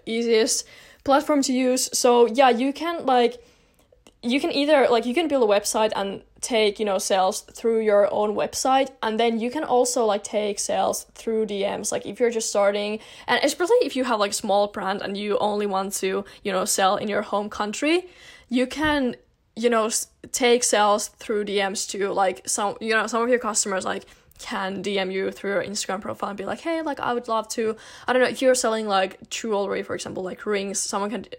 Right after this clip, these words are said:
like, email you, like, "Hey, I would love to buy this, uh, necklace," for example, and then you take their information and they can pay you through PayPal, for example, you send them an invoice and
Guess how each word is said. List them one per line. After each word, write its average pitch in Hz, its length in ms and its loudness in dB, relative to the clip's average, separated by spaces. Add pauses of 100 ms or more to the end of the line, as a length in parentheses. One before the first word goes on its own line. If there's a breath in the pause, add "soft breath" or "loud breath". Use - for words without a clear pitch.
like, 185 280 -2 (560 soft breath)
email 277 260 4
you, 254 100 4
like, 202 140 2
"Hey, 302 240 2
I - 80 4
would 247 100 0
love 226 200 2
to 233 80 -8
buy 214 240 -2
this, 202 200 -2
uh, 196 460 -2
necklace," 220 440 -4
for 196 80 -4
example, 196 580 -4
and 190 180 -4
then 196 240 -6
you 208 100 -8
take 247 440 0 (340 loud breath)
their 233 220 4
information 214 580 -2
and 196 160 -4
they 196 140 0
can 208 160 -10
pay 208 160 -4
you 190 160 -4
through 196 220 -6
PayPal, 226 340 -2
for 214 80 -4
example, 196 360 -6
you 196 140 -6
send 190 220 -6
them 190 100 -8
an 185 80 -10
invoice 190 380 -6
and - 400 -8